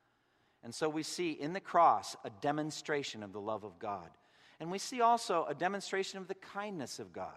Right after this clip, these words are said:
And what's the difference between grace and love and kindness? I don't know, but they're all good things. And the Bible uses these various words to talk about what God's done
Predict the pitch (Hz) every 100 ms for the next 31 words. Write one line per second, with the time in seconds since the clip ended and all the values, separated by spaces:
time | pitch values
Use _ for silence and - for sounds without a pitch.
0 | - _ _ _ _ _ _ _ _ _
1 | _ 135 170 - 165 185 185 175 160 180
2 | 170 143 - _ - 92 160 175 170 -
3 | - 127 123 143 156 165 143 135 - 160
4 | 180 180 - 196 226 165 156 151 156 165
5 | 160 143 127 135 123 127 - _ _ _
6 | - - 160 156 170 214 220 196 208 240
7 | 175 170 190 151 196 220 220 208 190 220
8 | 208 - - 202 220 220 143 123 120 -
9 | - - 170 190 190 147 196 226